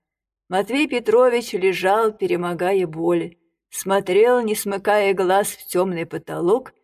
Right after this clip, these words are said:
и на душе у него было тоскливо. В это время и раздался громкий стук в ворота. Долетели с улицы голоса, и он сразу догадался,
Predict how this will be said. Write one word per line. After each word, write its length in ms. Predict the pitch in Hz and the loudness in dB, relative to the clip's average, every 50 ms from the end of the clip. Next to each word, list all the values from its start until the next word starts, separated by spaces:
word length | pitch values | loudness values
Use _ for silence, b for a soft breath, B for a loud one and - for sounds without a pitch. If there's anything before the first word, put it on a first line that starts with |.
| _ _ _ _ _ _ - | _ _ _ _ _ _ -4
и 100 | 220 220 | -2 0
на 140 | 226 233 | 0 0
душе 540 | 226 202 226 220 214 - - 196 190 214 233 | 0 2 0 0 0 -2 -2 0 2 2 2
у 120 | 247 262 277 | 2 0 0
него 340 | 277 302 302 302 294 294 | 0 -2 -4 -4 -4 -4
было 420 | 285 247 269 294 294 285 277 285 285 | -4 -4 -4 -4 -4 -4 -6 -6 -8
тоскливо. 1080 | - _ - 165 214 214 - - _ - 139 110 127 143 143 139 131 135 131 127 127 - _ _ _ _ _ _ _ _ _ _ _ _ _ _ _ _ _ _ _ _ _ _ - | -8 _ -8 -8 -8 -10 -14 -16 _ -18 -14 -10 -8 -8 -8 -6 -6 -8 -8 -8 -10 -14 _ _ _ _ _ _ _ _ _ _ _ _ _ _ _ _ _ _ _ _ _ _ -2
В 40 | |
это 220 | 247 339 359 349 330 | 0 2 2 2 0
время 340 | 277 269 285 294 285 277 294 | 0 0 2 2 2 2 2
и 120 | - 285 | 0 0
раздался 640 | 285 269 269 247 202 175 190 185 185 180 - - 185 | 2 2 2 2 0 0 2 2 2 0 -2 -4 -4
громкий 420 | 175 190 214 240 233 220 226 196 | 0 2 2 2 0 -2 -6 -8
стук 340 | 190 - - - 226 226 - | -8 -6 -6 -6 -6 -6 -6
в 60 | 185 | -4
ворота. 560 | 175 185 180 170 165 170 160 - 165 160 156 - _ _ _ _ | 0 0 0 0 0 -4 -4 -8 -10 -12 -12 -16 _ _ _ _
Долетели 520 | 180 214 208 196 196 196 - 262 269 262 | -2 0 0 2 0 0 0 -2 -2 -2
с 120 | 254 - - | -2 -2 -2
улицы 340 | 180 190 208 214 - - | 0 0 0 -2 -2 -4
голоса, 600 | 226 208 240 240 247 233 226 - - 165 147 - - _ _ _ _ _ _ | -4 -2 -4 -4 -4 -6 -6 -8 -10 -10 -10 -12 -14 _ _ _ _ _ _
и 60 | - | -2
он 160 | 330 330 311 | -2 0 -2
сразу 340 | - - 254 262 269 247 233 | -2 0 0 0 0 0 -2
догадался, 840 | 214 233 202 170 180 175 160 180 175 170 170 - - 180 175 175 | -2 -2 0 2 0 0 0 -2 -2 -2 -4 -6 -8 -10 -12 -12